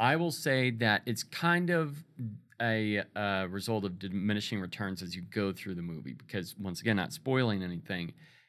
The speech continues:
it starts strong, um, a good action scene, a great action scene, and then just, like, an okay action scene. And that's what kinda ends the movie. But that long take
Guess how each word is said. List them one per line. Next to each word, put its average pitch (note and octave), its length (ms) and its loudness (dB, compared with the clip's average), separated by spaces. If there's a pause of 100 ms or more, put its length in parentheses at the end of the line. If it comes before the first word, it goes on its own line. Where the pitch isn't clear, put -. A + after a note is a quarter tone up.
(140)
it A2+ 180 2
starts C3 460 2
strong, G#2+ 640 0 (100)
um, F2 420 -2 (100)
a A2+ 60 0
good B2+ 200 4
action A#2+ 580 2 (300)
scene, G#2+ 460 -2
a F#2+ 80 -4
great A2+ 640 4
action F#2 480 0
scene, F2+ 480 -4 (440)
and B2+ 240 6
then A#2 220 4
just, G#2 160 -4
like, F2+ 200 -2
an F#2+ 60 0
okay D2 300 -4
action - 400 -12
scene. - 280 -14 (580)
And G#2+ 160 -2
that's G#2 200 -4
what F#2 160 -4
kinda G2 160 -2
ends E2 280 -6
the - 80 -12
movie. A1 400 -12
But A2 240 4 (340)
that D3+ 560 2 (180)
long B2 440 4
take D2+ 640 -8